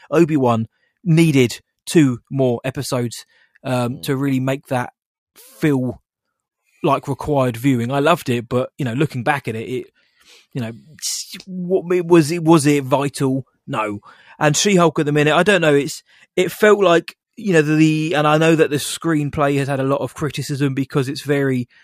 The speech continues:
Speaker 1: marked and it's not very subtle. And I, I understood that, like, watching it, I thought, you know, they're, they're concentrating on the wrong things here, or they're trying to put out their messages,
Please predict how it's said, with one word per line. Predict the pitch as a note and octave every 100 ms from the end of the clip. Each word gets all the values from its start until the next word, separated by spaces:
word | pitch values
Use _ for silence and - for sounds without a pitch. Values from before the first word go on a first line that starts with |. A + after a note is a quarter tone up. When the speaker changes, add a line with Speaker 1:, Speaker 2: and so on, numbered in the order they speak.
| _
Speaker 1:
marked | C3 C3+ C3+ -
and | C3+ B2
it's | B2 - C#3+
not | C3+
very | C#3 C3+
subtle. | - C#3+ - C#3+ B2+
And | B2 - _ _ _ _ _ _ -
I, | E3+ -
I | E3+
understood | F3 E3 D#3 E3+ C#3
that, | C3+
like, | C3 C3+
watching | D3+ - - C3+
it, |
I | B2+
thought, | B2+ D#3 C#3 C#3 _ _ _ _
you | C#3+
know, | C3+
they're, | C#3 -
they're | D3 - -
concentrating | E3+ F3+ E3 - D3+ C3
on | C3+ C3+
the | C3+
wrong | C#3+ C#3
things | A#2+ D3 C3+ -
here, | A#2 G#2+ _ -
or | C3+
they're | C3
trying | B2+ - D3+ D3
to | C#3
put | - C3+
out | C3
their | C3 B2+
messages, | C3 D#3 D3 C3+ A#2+ A2+ A#2